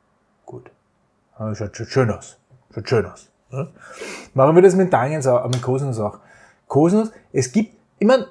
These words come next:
natürlich kann man das schreiben. Winkel in Grad dividiert durch hundertachtzig mal Pi. Geht. Ja? Es gibt aber auch eine ein-,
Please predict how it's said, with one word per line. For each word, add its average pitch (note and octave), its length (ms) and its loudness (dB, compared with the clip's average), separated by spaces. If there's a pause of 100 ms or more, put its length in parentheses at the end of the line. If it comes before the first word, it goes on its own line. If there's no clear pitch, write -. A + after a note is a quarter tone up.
natürlich G#3+ 340 0
kann D3 120 -4
man C3 80 -4
das A#2+ 120 -2
schreiben. G#2+ 500 -8 (1200)
Winkel E3 340 0
in B2+ 100 0
Grad D3 400 2
dividiert D3+ 320 -2
durch B2+ 80 -2
hundertachtzig B2+ 560 -2
mal D#3+ 160 -4
Pi. G#2 320 -8 (300)
Geht. G#2 260 -6 (180)
Ja? D3 260 -4 (260)
Es - 180 0
gibt G#3 240 0
aber F#3 180 6
auch F3+ 140 4
eine D#3+ 320 2
ein-, E3+ 420 0